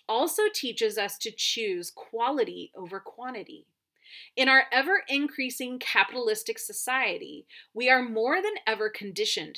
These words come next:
to want more, more, and more, and work more, more,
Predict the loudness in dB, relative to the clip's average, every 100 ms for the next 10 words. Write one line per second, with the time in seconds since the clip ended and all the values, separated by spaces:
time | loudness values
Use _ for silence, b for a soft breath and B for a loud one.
0 | -12 -8 -4 -6 -6 -12 -6 -4 -4 -6
1 | -10 -12 -10 -10 -10 -14 -12 -12 -12 -14
2 | -18 _ b b -2 -2 -2 -4 -2 -2
3 | -4 -20 -14 -6 -4 -2 -6 -10 _ -14
4 | -12 -12 -16